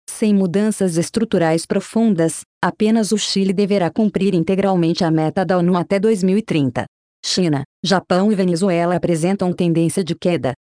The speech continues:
mas ainda precisam acelerar transformações. O Brasil, assim como a maioria das nações avaliadas, teria de reverter padrões consolidados há mais de quinze anos para reduzir efetivamente os riscos.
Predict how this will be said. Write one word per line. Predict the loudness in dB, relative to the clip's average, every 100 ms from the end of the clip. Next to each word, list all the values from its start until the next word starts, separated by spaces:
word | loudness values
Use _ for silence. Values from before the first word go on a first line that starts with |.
| -4
mas | -2 0
ainda | 2 2 2 0
precisam | 0 -2 -2 -2 0 0
acelerar | -2 -2 0 2 0 0
transformações. | 0 0 0 0 0 0 -2 -2 -2 -4 -10 _ _ _ -2
O |
Brasil, | 2 2 0 0 -2 -4 -2
assim | -2 0 0 0
como | 0 2
a |
maioria | 2 2 2 2 0
das | 0 0
nações | -2 -2 0 0 0
avaliadas, | 0 0 0 0 0 0 -2 -10 _ -2
teria | 0 0
de | 0
reverter | 0 0 0 -2 -2 -2
padrões | -2 0 0 0 -2
consolidados | -2 -2 0 0 0 0 0 -2 0
há |
mais | 0 0 0 -2
de | -2
quinze | 0 2 2 0
anos | 0 -2 -2
para | -2
reduzir | 0 -2 -2 0 0
efetivamente | 0 -2 -2 0 2 2 0
os | -2
riscos. | -2 0 0 -2 -6 -6